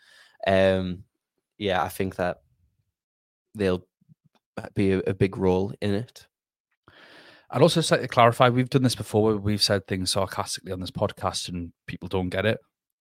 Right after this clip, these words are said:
Speaker 2: I know Man United got beat three nil off Bournemouth at the weekend. I was joking when <laughs> I said they played quite well.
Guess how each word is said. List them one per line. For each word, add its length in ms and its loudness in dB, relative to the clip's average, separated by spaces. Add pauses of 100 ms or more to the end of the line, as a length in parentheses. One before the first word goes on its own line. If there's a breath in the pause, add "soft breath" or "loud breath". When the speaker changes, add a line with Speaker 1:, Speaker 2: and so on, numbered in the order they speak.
(440)
Speaker 2:
I 80 4
know 180 2
Man 180 4
United 200 0
got 160 -2
beat 120 -8
three 200 -6
nil 160 -4
off 120 -4
Bournemouth 320 -4
at 80 -10
the 60 -8
weekend. 400 0 (100)
I 60 -4
was 140 -6
joking 360 -2
when 100 6
<laughs> 20 6
I 60 6
said 240 2
they 60 6
played 240 4
quite 220 6
well. 220 2